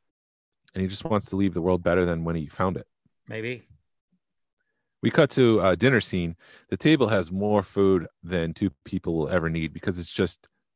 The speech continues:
Speaker 1: Boba and Fennec at the table. And we kinda understand why Bib Fortuna was so overweight now, because he was probably being fed like this. Boba's not really eating,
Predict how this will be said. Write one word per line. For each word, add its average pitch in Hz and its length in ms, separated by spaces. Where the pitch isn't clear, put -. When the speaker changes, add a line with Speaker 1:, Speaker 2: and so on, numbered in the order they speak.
Speaker 1:
Boba 92 240
and 80 100
Fennec 87 360
at 80 100
the - 60
table. 82 480
And 90 80
we 92 80
kinda 113 220
understand 98 400
why 85 140
Bib 87 200
Fortuna 87 400
was 78 140
so 85 300
overweight 82 480
now, 73 200
because 76 360
he 87 80
was 78 100
probably 90 240
being 76 180
fed 82 320
like 73 220
this. - 420
Boba's 95 340
not 87 200
really 85 240
eating, 78 460